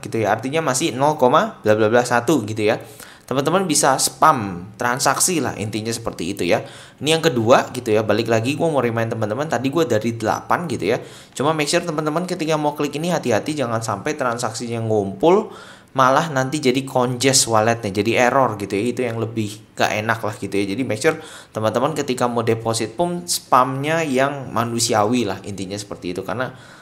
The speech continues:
dia masih ada suka pending lah tetap gitu ya, namanya blockchain gitu ya. Kalau sudah kita confirm, ini total gue udah klik sekitar hampir tiga kali gitu ya. Nah, untuk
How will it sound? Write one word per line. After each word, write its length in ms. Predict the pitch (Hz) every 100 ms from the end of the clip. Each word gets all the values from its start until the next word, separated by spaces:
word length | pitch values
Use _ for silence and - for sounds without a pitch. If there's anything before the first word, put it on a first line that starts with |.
| -
dia 160 | 120 127
masih 320 | 127 120 98 107
ada 160 | 101
suka 400 | 107 113 - -
pending 400 | 123 110 113 135
lah 160 | 110 - -
tetap 320 | 98 107 -
gitu 160 | 101
ya, 80 | 95
namanya 320 | 98 92 95
blockchain 480 | 95 90 - 107 85
gitu 160 | 82 87
ya. 80 | 90
Kalau 160 | 120
sudah 160 | 135 170
kita 240 | 175 170
confirm, 400 | 160 139 147 214 - - - - - -
ini 80 | 160
total 320 | 165 170 185
gue 240 | 180 165
udah 160 | 135 135
klik 160 | 175
sekitar 400 | - - 160 147
hampir 240 | 147 139 -
tiga 240 | 151 139
kali 320 | 131 107 123
gitu 240 | 160 - 113
ya. 160 | 117 - - - -
Nah, 160 | - 117
untuk 160 | 156